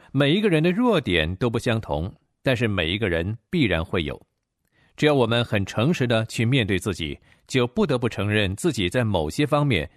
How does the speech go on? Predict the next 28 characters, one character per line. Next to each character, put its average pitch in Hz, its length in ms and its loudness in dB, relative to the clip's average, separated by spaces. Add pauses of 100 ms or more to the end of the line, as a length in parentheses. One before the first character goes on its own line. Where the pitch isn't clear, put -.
(180)
的 107 180 0
确 92 260 -2
有 87 140 0
软 78 240 0
弱， 95 240 -2 (760)
这 165 80 0
是 147 140 0
我 113 100 4
们 120 100 -2
必 160 140 0
须 143 180 0
去 135 140 -2
面 147 260 2
对 90 180 0
的。 - 140 -10 (1160)
这 180 100 2
些 175 120 2
弱 214 200 2
点 120 140 0
的 107 100 0
出 139 160 -4
现 92 360 0
有 131 120 2
可 110 220 -2
能 87 240 0
很 82 400 -2 (300)
频 139 280 -2
繁， 73 320 0